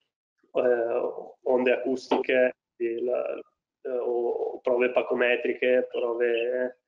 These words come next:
eh, sclerometriche, sono tutte delle prove passive che però ti permettono di, con pochi test portati in laboratorio, di caratterizzare l'intera struttura, correlando la prova del laboratorio con delle prove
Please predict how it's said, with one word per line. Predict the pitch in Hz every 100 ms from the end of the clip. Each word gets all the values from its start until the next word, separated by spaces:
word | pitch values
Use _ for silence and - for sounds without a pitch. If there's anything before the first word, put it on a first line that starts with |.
| _ _ _
eh, | - 123 117 113 120
sclerometriche, | 120 - 123 120 120 120 120 131 120 127
sono | 123 123 117
tutte | 127 123 123
delle | 120 120
prove | 117 123 123
passive | 113 135 - 135 131 131
che | 139
però | - 127
ti | 120 127
permettono | 135 135 135 135 135 - 135 135 147 - - _ _ _
di, | 127 123 117 117 120
con | - -
pochi | 139 135 127
test | 131 127 123 - 127 117 123 -
portati | 123 131 127
in |
laboratorio, | 123 120 123 135 127 123 127
di | 123 120
caratterizzare | 127 120 127 123 123 123 120
l'intera | 120 117 - 131
struttura, | 131 123 - 123 120 123 -
correlando | - 123 120 120 120 117 117 120 -
la | 123
prova | 123 - 123
del | 123
laboratorio | 120 123 123 143 123 123 139
con | 139 120
delle | 117 120
prove | - 127 120 123 135